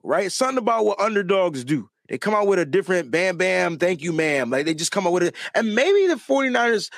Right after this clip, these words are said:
were feeling themselves against the Raiders, and that's why they look kinda crazy. Okay? That's why they look kinda shady and kinda crazy. No pun intended. But he did say that. Now, Acho was trying to say that, "Man, that was back in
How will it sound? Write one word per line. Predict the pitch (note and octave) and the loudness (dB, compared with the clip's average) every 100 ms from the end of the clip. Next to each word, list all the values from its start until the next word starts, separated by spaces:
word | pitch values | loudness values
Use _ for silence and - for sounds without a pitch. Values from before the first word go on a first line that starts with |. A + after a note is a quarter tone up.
| - | -4
were | F3+ | -4
feeling | - - C#4+ D4+ C4+ | -4 -2 0 2 0
themselves | A3 F#3+ - G3+ G3 | 0 0 2 2 2
against | D#3+ D#3+ F3+ | 0 -2 0
the | E3+ | 0
Raiders, | D#3+ G3 F3 D#3 C3 | 2 2 2 0 0
and | C#3 | 0
that's | A3 A3+ | 0 0
why | A3 | 2
they | G#3+ | 2
look | G3 G3+ G#3+ | 2 0 0
kinda | G#3 G#3 F3+ | -2 0 -2
crazy. | - A3+ A#3+ F3 - - _ _ _ _ _ _ _ _ _ - | -2 -2 -2 -4 -12 -20 _ _ _ _ _ _ _ _ _ -14
Okay? | G#2+ E3+ G3 - _ | -4 -2 -2 -4 _
That's | - G3+ F3 | -4 -2 0
why | G#3+ | 0
they | A3 | 0
look | G#3+ A3+ - | 0 -2 -2
kinda | G#3+ A3 | -2 0
shady | G3+ G#3+ A3+ A3+ A3+ | 0 0 0 0 0
and | A3 | 0
kinda | A3+ A3+ | 0 0
crazy. | A3 A#3+ E3+ D3+ | 0 0 0 0
No | F3 | 0
pun | F3 G3 | 0 0
intended. | G3+ F3+ A3+ F#3+ - _ _ _ _ _ | 0 0 -2 -2 -8 _ _ _ _ _
But | F#3+ G#3+ | 0 0
he | G3+ | 2
did | C#4 C4 | 0 0
say | A#3+ | 0
that. | F#3 F3+ | 0 0
Now, | A3+ F#3+ - _ _ _ _ _ _ _ _ _ _ _ _ _ | 0 0 -6 _ _ _ _ _ _ _ _ _ _ _ _ _
Acho | G#3 A3+ A3+ G#3+ | -4 0 2 2
was | G3 | 2
trying | - G#3 G3+ | 0 0 0
to | |
say | F#3 G#3 | 0 0
that, | G#3 | 0
"Man, | C4 D#4+ C#4+ _ | 0 -2 -2 _
that | C4 C#4+ | 0 0
was | C#4+ | 2
back | E4 F4+ | 0 0
in | D#4+ C4+ | -2 -6